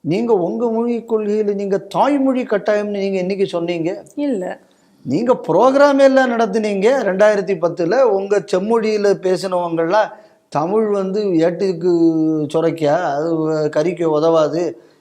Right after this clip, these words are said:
Speaker 1: எல்லாவனும் ஆங்கிலத்தை படின்னு சொன்னவங்க தானே நீங்க. அப்ப ஆங்கில திணிப்பு பண்ணக்கூடிய நீ அப்படியே வந்தாலும் திணிச்சாலும் என்னையா தப்பு? ஏன் நீ இங்கிலீஷை திணிக்கிறது இல்ல? தமிழ் கட்டாயம்
Speaker 2: கண்டிப்பா.
Speaker 1: தமிழகத்தில்,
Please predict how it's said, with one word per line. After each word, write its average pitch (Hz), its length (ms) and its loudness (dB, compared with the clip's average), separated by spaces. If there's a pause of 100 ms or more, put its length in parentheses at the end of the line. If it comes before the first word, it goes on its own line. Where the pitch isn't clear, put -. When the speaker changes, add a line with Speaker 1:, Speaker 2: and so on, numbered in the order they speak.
(140)
Speaker 1:
எல்லாவனும் 185 480 2
ஆங்கிலத்தை 202 580 0
படின்னு 170 340 -2
சொன்னவங்க 156 540 0
தானே 135 200 0
நீங்க. 127 580 -4 (400)
அப்ப 143 280 0
ஆங்கில 269 500 4
திணிப்பு 262 420 0
பண்ணக்கூடிய 233 500 0
நீ 226 80 -2
அப்படியே 214 440 2
வந்தாலும் 220 320 0
திணிச்சாலும் 202 400 -2
என்னையா 175 280 2
தப்பு? 120 320 -4 (600)
ஏன் 202 160 0
நீ 247 260 4
இங்கிலீஷை 233 320 2
திணிக்கிறது 214 400 2
இல்ல? 180 280 -4 (1700)
தமிழ் 214 380 2
கட்டாயம் 226 760 2 (300)
Speaker 2:
கண்டிப்பா. 190 400 -6
Speaker 1:
தமிழகத்தில், 196 720 0